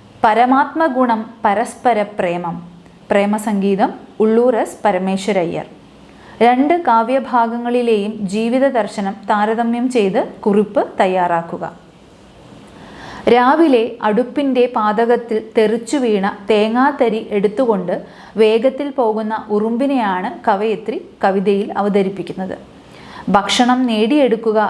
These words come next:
എന്നത് ജീവൻ്റെ നിലനിൽപ്പിൻ്റെ പ്രശ്നമാണ്. എത്ര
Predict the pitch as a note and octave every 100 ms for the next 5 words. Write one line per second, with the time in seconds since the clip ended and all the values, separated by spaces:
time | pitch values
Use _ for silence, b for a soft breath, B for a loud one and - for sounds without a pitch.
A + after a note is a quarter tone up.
0 | - G3 G#3 G3 F3+ - F#3+ F3+ G#3 A#3+
1 | A3+ G3+ G3 G3 G3 G3+ A#3+ A#3 G#3+ F#3+
2 | F3 F3+ F3 - F#3+ E3 E3+ - B B
3 | B B B A#3+ B3 E4+